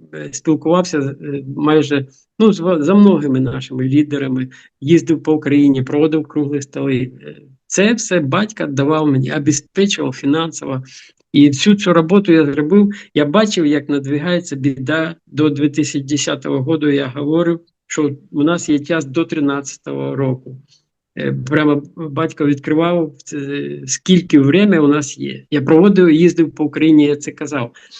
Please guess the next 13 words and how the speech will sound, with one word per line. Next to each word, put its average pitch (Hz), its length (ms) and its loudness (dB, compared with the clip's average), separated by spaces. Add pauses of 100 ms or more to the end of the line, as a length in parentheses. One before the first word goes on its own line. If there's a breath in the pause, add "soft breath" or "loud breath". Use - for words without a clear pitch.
(160 loud breath)
От 127 100 0
через 165 280 4
молитву 208 420 4
батько 170 520 0 (180)
мені 160 340 2
постійно 170 540 -2
відкриває. 135 480 -4
Потім 175 440 0 (220)
були 151 400 -2
пости 160 560 -6
двадцятиоднодневні, 135 2000 0
багато 135 420 -4
постів. 135 520 -10